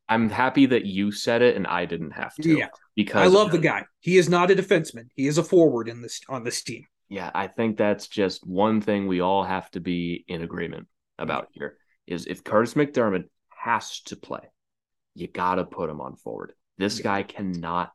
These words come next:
Speaker 1: be the last resort. We had this conversation extensively last
Speaker 2: Yeah.
Speaker 1: season, where if McDermott has to play, he is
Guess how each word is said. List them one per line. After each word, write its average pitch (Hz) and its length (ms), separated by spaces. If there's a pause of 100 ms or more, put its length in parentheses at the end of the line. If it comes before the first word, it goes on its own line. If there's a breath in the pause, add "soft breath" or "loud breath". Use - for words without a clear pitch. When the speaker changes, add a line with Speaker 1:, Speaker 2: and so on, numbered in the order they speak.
Speaker 1:
be 85 220
the 82 80
last 82 320
resort. 78 320
We 131 180
had 139 280
this 110 160
conversation 87 720 (280)
extensively - 1400
last 143 300
Speaker 2:
Yeah. 131 100
Speaker 1:
season, - 120 (480 soft breath)
where 101 240
if 98 180
McDermott 120 640
has - 500
to 147 100
play, - 440 (840)
he 131 280
is 107 200